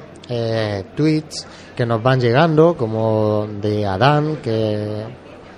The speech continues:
nos informaba que la cofradía de la Estrella que salía, eh, Juan Esteban Poveda, que también que la cofradía salía,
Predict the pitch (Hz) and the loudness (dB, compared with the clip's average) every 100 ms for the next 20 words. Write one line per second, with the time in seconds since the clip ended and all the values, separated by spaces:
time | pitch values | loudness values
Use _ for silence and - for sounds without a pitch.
0 | - 127 113 113 113 113 104 107 113 117 | -18 -12 -4 -2 0 0 0 0 2 2
1 | 113 104 107 110 110 113 107 98 110 107 | 2 0 -2 -2 2 2 0 -2 -2 -2
2 | 101 98 98 120 156 156 156 - - - | -4 -6 -2 2 2 2 -4 -16 -18 -18
3 | - 127 127 123 120 143 143 131 135 131 | -4 2 4 4 4 2 2 2 2 2
4 | 127 127 120 113 151 147 143 165 - - | 0 -4 0 4 6 6 4 2 -2 -6
5 | 110 110 107 101 101 139 135 123 110 107 | -2 -2 -2 -2 2 2 2 0 -2 -2
6 | 110 113 113 117 107 101 98 123 - 117 | -2 0 2 2 2 0 -4 -10 -6 -2
7 | 110 147 147 | 2 4 4